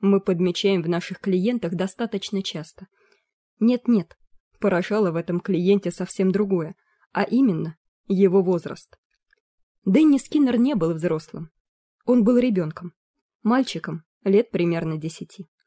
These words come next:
Вот это было действительно необычно. «Дети видят призраков,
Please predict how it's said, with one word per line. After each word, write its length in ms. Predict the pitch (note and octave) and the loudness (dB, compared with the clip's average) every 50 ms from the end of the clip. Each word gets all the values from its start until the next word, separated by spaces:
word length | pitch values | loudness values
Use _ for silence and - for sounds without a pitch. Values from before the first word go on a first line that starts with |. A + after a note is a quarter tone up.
| _ _ _ _ _ _ _ _ _ _ _ - | _ _ _ _ _ _ _ _ _ _ _ 2
Вот 220 | G#3 A#3+ A#3 - | 2 2 4 2
это 180 | E4+ E4+ - F3 | 0 0 0 0
было 260 | E3 F3 E3+ F3 F3 | 0 2 0 0 0
действительно 680 | D#3+ F#3+ - - - F3+ - - - E3 D#3+ E3+ D#3+ | 0 -2 -4 -4 -4 -6 -4 -2 -2 -2 -2 -2 -4
необычно. 640 | E3 E3+ E3 D#3+ D#3 D3+ D#3+ - - - G3+ F#3 - _ _ _ _ _ _ _ _ _ _ _ _ _ _ _ _ _ _ _ _ _ _ _ _ _ _ _ _ - | -4 -4 -4 -6 -6 -8 -10 -10 -12 -12 -14 -16 -18 _ _ _ _ _ _ _ _ _ _ _ _ _ _ _ _ _ _ _ _ _ _ _ _ _ _ _ _ -4
«Дети 320 | G3 E3 G3+ G3 - - | 0 0 0 0 0 -2
видят 340 | F#3 D#3+ G#3 G#3 G#3+ F#3 - | -2 -2 -2 -2 -2 -4 -4
призраков, 480 | - F3 F3 E3 D#3 D#3 D#3+ - - | -4 -4 -4 -4 -4 -8 -12 -14 -16